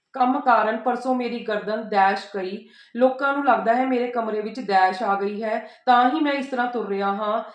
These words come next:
ਮੇਰੀ ਤਾਂ ਹਾਲਤ ਇਹ ਹੈ ਕਿ ਮੇਰੇ ਤੋਂ ਡੈਸ਼ ਵੀ ਨਹੀਂ ਲਈ ਜਾ ਰਹੀ।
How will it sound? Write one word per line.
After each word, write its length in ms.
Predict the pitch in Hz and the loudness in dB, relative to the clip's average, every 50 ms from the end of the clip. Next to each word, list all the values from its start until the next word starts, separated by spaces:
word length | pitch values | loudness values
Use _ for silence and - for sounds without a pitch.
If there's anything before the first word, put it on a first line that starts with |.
| - _ | -10 _
ਮੇਰੀ 280 | 247 254 254 262 277 285 | 0 0 0 0 -2 -4
ਤਾਂ 80 | 294 262 | -4 0
ਹਾਲਤ 380 | 269 247 240 247 247 247 - | 2 2 2 2 -2 -4 -8
ਇਹ 240 | 233 240 262 269 262 | -8 -6 -4 -2 -2
ਹੈ 100 | 233 220 | -2 -2
ਕਿ 160 | 220 262 262 | -2 -2 -4
ਮੇਰੇ 240 | 254 220 214 214 226 | -2 -2 -2 -4 -4
ਤੋਂ 140 | 226 262 269 | -4 -4 -6
ਡੈਸ਼ 440 | 214 202 214 208 214 220 220 - 233 | -4 -2 0 0 0 0 -2 -4 -6
ਵੀ 80 | 240 | -8
ਨਹੀਂ 260 | 226 214 208 214 226 | -6 -6 -6 -6 -4
ਲਈ 160 | 233 233 240 - | -6 -6 -4 -2
ਜਾ 160 | 240 233 226 | 2 2 2
ਰਹੀ। 220 | 214 214 208 202 | 2 2 -2 -4